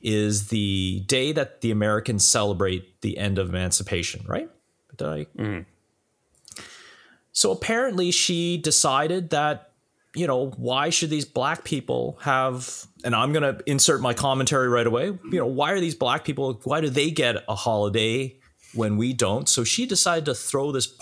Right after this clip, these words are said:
Speaker 1: party, um, where she decorated her lawn with buckets of Kentucky Fried Chicken,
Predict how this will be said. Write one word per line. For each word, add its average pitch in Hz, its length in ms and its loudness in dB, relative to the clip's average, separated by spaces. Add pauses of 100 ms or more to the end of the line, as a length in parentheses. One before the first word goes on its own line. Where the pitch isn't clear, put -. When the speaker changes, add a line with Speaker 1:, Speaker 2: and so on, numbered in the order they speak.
(140)
Speaker 1:
party, 156 600 -2 (1120)
um, 101 580 0 (400)
where 120 320 0
she - 160 0
decorated 196 800 0
her 151 320 -2
lawn 107 920 0
with - 360 -4
buckets 208 460 2
of 135 220 -4
Kentucky 170 500 -2
Fried 175 400 0
Chicken, 101 600 -2